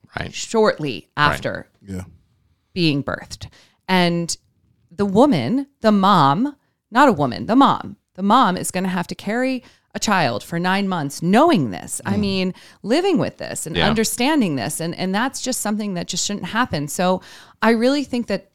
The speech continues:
Speaker 2: that sharing stories needs to happen, because I can't imagine that with some of the things that McMaster says and with some of the things that these House, um, members say,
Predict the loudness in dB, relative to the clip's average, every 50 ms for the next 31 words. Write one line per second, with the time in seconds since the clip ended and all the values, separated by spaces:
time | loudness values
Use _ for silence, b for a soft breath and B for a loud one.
0 | _ _ _ -8 -8 -6 -6 -6 -4 -2 -2 0 0 0 -2 -2 -4 -6 -6 -4
1 | -4 -2 -2 -2 -2 -4 -4 -4 -6 -8 -10 -14 _ -18 -18 -12 -8 -6 -4 -4
2 | -4 -6 -8 -10 -14 -18 -14 -12 -10 -6 -4 -4 -4 -4 -4 -6 -8 -8 -8 -10
3 | -8 -2 0 0 2 2 0 0 -4 -8 b b b b b b 0 0 0 0
4 | 0 0 0 0 0 0 0 0 0 -2 -2 -2 -2 -4 -2 -2 -4 -4 -4 -4
5 | -4 -2 -2 0 -2 -2 -4 -4 -4 -2 -2 -2 -2 -2 -2 -4 -4 -2 -2 -2
6 | -2 -2 -4 -4 -4 -4 -4 -4 -6 -6 -6 -6 -6 -4 -4 -2 0 0 0 0
7 | -2 -2 -4 -4 -4 -4 -4 -6 -6 -4 -4 -4 -4 -6 -8 -8 -4 -2 -2 0
8 | -2 -2 -6 -8 B B B B B B B B _ -4 -2 -2 -2 -2 -4 -6
9 | -4 0 0 0 0 0 0 -2 -2 -2 -4 -4 -4 -2 -2 -2 -4 -6 -10